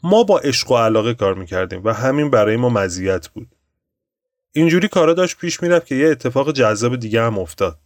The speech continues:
ما طبقهٔ بالای همکف بودیم، توی یه ساختمون چهار طبقه. طبقهٔ پایین هم یه باشگاه دخترانه باز شد. می‌خوام اعتراف بکنم که در اون زمان وجود یه باشگاه پسرونه و یه باشگاه دخترونه در یک ساختمون مورد بسیار عجیبی بود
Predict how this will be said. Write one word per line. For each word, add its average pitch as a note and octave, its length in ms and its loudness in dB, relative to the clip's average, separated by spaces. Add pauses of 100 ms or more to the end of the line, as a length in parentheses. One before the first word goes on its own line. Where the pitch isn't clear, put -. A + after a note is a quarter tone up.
(480)
ما G3+ 160 2
طبقهٔ E3 400 0
بالای B2 440 2
همکف F#2 540 -6
بودیم، F2+ 280 -12
توی D3 180 0
یه D3 100 2
ساختمون A2+ 480 -2
چهار G#2 220 0
طبقه. F#2 540 -2
طبقهٔ B2+ 320 2
پایین D3 320 0
هم D3+ 160 -2
یه D3+ 100 0
باشگاه C3 380 -2
دخترانه G2+ 520 -2
باز F#2 200 -2
شد. - 220 -12 (800)
می‌خوام F#3 260 0
اعتراف D#3 460 2
بکنم C#3 280 -2
که C3+ 120 -10
در C3 120 4
اون C3+ 160 0
زمان A#2+ 320 0
وجود C3 280 -2
یه C#3 180 2
باشگاه B2+ 420 0
پسرونه A2 720 -2
و A#2 100 2
یه B2+ 120 0
باشگاه B2 360 0
دخترونه A2+ 600 0
در A#2+ 240 0
یک B2 220 -2
ساختمون A2+ 500 -2
مورد C3+ 400 0
بسیار B2 420 2
عجیبی B2 540 -2
بود G#2+ 320 -8